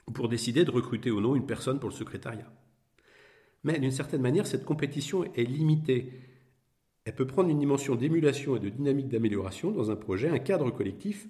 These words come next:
qui privilégie la coopération et ses avantages, la solidarité, la mobilisation de l'intelligence collective et la recherche de solutions par le dialogue.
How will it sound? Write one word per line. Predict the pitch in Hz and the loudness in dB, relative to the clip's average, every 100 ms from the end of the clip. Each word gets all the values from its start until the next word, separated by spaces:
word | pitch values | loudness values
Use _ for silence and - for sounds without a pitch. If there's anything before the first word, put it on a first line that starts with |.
| - - - _ _ | -20 -20 -20 _ _
qui | - | -14
privilégie | - 180 180 160 151 151 | -4 0 2 4 4 4
la | 120 | 2
coopération | 117 110 98 104 131 | 2 -2 -4 -2 -2
et | 120 | -2
ses | 95 87 | -4 -4
avantages, | 82 78 107 185 - - - _ _ _ _ _ _ _ - | -4 -4 -4 -4 -8 -18 -20 _ _ _ _ _ _ _ -10
la | 92 | -6
solidarité, | 123 110 - 90 - 175 - - - - _ - | -4 -2 -4 -4 -2 -2 -4 -16 -20 -20 _ -6
la | 95 | 0
mobilisation | 147 151 147 131 147 | 2 2 0 0 2
de | 123 | 0
l'intelligence | 110 101 101 - | 0 -4 -4 -6
collective | 82 85 - 196 - - | -8 -8 -6 -6 -6 -6
et | 147 | -2
la | 131 | -2
recherche | 98 - 143 151 - | -2 -4 -4 -4 -8
de | 98 | -8
solutions | - 127 101 - 156 - - - _ | -2 -2 -2 -4 -4 -6 -16 -20 _
par | 113 120 | -8 -4
le | 113 | -2
dialogue. | 101 90 78 | -4 -6 -10